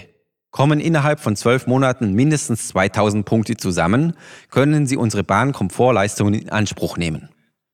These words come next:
So erhalten Sie beispielsweise kostenlosen Zutritt zur D-B Lounge,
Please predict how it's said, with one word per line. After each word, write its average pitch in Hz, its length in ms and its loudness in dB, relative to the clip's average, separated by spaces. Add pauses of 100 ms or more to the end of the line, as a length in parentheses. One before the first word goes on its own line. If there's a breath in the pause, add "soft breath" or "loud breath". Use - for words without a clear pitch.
(420)
So 135 200 2
erhalten 107 400 0
Sie 107 80 0
beispielsweise 92 680 0
kostenlosen 107 580 -2
Zutritt 98 360 -2
zur 87 140 -4
D-B 92 320 -2
Lounge, 156 400 -2